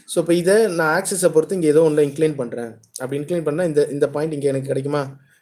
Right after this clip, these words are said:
இப்படி கிடைக்கும். இந்த ப்ரிசமை நம்ம டைரக்டா என்ன பண்ணிடலாம், இப்படி போட்டுடலாமா? இப்படி போட்டோம்னா இந்த டிஸ்டன்ஸ் எடுத்து அப்படியே போட்டோம்னா இந்த இடத்துல பி கியூன்றது வரணுமா? பி கியூன்றது ரெண்டு பாயிண்ட் வரும். இந்த ரெண்டு பாயிண்ட் நமக்கு வந்தாவே, இந்த ரெண்டு பாயிண்ட் இந்த இடம் தானே. So, இப்போ இந்த ரெண்டு பாயிண்ட் இங்க,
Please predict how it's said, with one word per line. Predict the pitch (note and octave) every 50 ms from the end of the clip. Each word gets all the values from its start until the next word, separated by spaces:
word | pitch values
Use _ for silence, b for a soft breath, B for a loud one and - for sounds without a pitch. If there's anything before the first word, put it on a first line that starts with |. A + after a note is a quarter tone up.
| b b
இப்படி | D3 C3
கிடைக்கும். | D3+ C#3+ D3 F3+ F3+
இந்த | D#3+ C#3+
ப்ரிசமை | - D3+ C3+ D#3 D#3+ D#3+
நம்ம | D3+ C#3+ C3+
டைரக்டா | C3 C3 C3 C3+ C3 C3+ C#3+
என்ன | C3+ C3
பண்ணிடலாம், | C3 B2 A#2 A2+ A#2 -
இப்படி | - B2+ C3 C3+
போட்டுடலாமா? | C3 C#3+ C3+ C3+ C3 B2+ B2+ B2 A#2 - b b b b b b -
இப்படி | D3+ D#3 D#3+
போட்டோம்னா | E3 F3+ F#3 F3+ F3 F3 G3
இந்த | F#3 E3+ F#3
டிஸ்டன்ஸ் | D3+ D3 - - E3 D#3 -
எடுத்து | D3+ D3+ - F#3+
அப்படியே | - - D3+ C#3+
போட்டோம்னா | - C#3 B2+ B2 A#2+ A#2+ C#3 D#3
இந்த | D3+ D3
இடத்துல | C#3+ D3+ E3+ F3 E3+ -
பி | - - F#3 G3 A3 B3 B3+ B3 - _ -
கியூன்றது | - E3+ E3 E3 E3+ D#3+ D3+ D3 C#3+ C#3+
வரணுமா? | C#3 C#3 C#3 D3+ D#3+ D3 C3 - -
பி | - E3 E3 E3 E3
கியூன்றது | D#3+ D3+ C#3+ C#3+ C3 C#3 C#3 D#3 E3+ D3+
ரெண்டு | C3+ C3 C3 C3 B2
பாயிண்ட் | B2+ C3 C3 B2+
வரும். | A#2+ A#2 A2+ - B B B B B B B B
இந்த | D3 D#3 D#3 D3
ரெண்டு | D#3 F3 G3+ G#3+ G#3+ A#3 A#3 -
பாயிண்ட் | - - G3 G#3 A#3 A3 G#3
நமக்கு | F#3 E3 D#3 C#3+ D3 C#3
வந்தாவே, | C#3 C#3 D#3+ E3+ E3+ D#3+ C#3 C3 D3 F#3
இந்த | F3 D#3+ D#3
ரெண்டு | C#3 D3 D3+ E3+ E3 E3
பாயிண்ட் | D#3+ - D#3+ E3+ E3 D#3+
இந்த | D#3 D#3 D#3
இடம் | D3+ D3+ D3+ D3+
தானே. | D3+ D3 D#3 D#3 D#3 C#3+
So, | - - C#3+
இப்போ | C#3+ C3 C#3+ C3+
இந்த | C3+ C3+
ரெண்டு | C#3+ D3+ D#3+ E3+ D#3+
பாயிண்ட் | E3+ E3+ E3+ E3 D#3+
இங்க, | D3+ C#3+